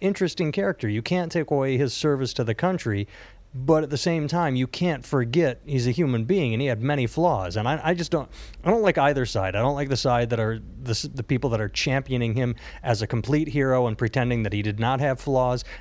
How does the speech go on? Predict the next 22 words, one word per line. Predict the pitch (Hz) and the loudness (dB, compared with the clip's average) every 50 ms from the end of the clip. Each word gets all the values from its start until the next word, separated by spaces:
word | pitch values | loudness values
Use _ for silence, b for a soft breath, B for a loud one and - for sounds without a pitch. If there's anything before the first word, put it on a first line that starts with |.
| B - | B -4
and | 127 117 | -2 0
I | 113 | 2
don't | 117 139 147 131 | 2 2 0 2
like | 139 135 131 | 0 -2 -2
the | - 123 | -2 -2
people | - 131 123 113 - 120 113 | 2 2 2 2 2 2 2
that | 110 107 | 2 0
are | 110 107 | 0 0
saying, | - - 131 117 110 113 | 0 0 0 0 2 2
"Well, | 151 226 208 175 170 165 | 4 4 4 4 2 0
Sarah | - - 165 156 151 143 127 | -2 0 0 0 2 0 2
Palin, | - 135 139 135 135 131 131 127 123 | 2 2 2 2 2 2 0 0 0
and | 117 110 | 2 2
he | 117 123 123 | 2 2 0
was | 120 117 113 101 - | 0 0 -2 -2 -2
crotchety | - - 139 123 123 117 - 135 123 113 | -2 0 0 2 2 0 -2 -2 0 0
and | 110 110 | 2 2
old | 110 113 113 113 | 2 0 0 0
and | 113 104 | -2 -2
blah, | 101 117 110 110 | 0 0 0 0
blah, | 113 113 | 0 -2
blah." | 107 123 | -2 -2